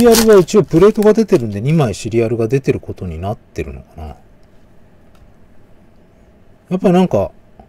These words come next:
百シリ以上のが一枚と、百シリ以内のがなんか一個出てますね。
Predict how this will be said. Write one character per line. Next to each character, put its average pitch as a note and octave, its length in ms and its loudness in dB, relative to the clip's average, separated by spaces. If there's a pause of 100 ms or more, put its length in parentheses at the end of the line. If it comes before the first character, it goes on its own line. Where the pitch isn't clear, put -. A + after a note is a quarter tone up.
(340)
百 - 300 -2
シ B3 180 0
リ C4 140 4
以 - 20 4
上 G#3+ 200 2
の C3 80 0
が A2+ 140 -4
一 A2+ 260 -8
枚 A2+ 220 -4
と、 F#2+ 180 -12
百 C3 260 -6
シ - 180 -6
リ F3 200 0
以 F3 40 0
内 C#3 200 -2
の E2+ 100 -10
が D#2 240 -14
な G2+ 120 -12
ん E2+ 40 -14
か F2+ 160 -10
一 A#2+ 140 -10
個 F2+ 160 -10
出 F#2+ 160 -10
て - 80 -12
ま C#2 140 -18
す - 120 -16
ね。 F#2+ 180 -14